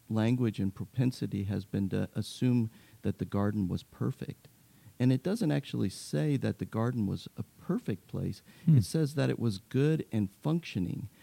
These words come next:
Speaker 1: and that Adam and Eve were given a responsibility. They were actually given a responsibility of stewardship to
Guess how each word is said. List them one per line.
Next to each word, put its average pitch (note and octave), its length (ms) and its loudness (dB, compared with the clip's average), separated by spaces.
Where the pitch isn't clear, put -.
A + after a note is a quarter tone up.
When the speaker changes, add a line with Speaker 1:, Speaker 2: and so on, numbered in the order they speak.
Speaker 1:
and C3 180 6
that B2+ 140 0
Adam F#3 260 2
and C#3 180 0
Eve C#3+ 400 2
were A#2+ 120 0
given D#3+ 360 2
a A2 80 6
responsibility. B2+ 1400 -2
They D#3 120 2
were G#3+ 120 2
actually A2+ 280 0
given C#3+ 260 2
a B2+ 60 6
responsibility C3 880 0
of G#2 120 2
stewardship - 1040 -2
to D3 360 4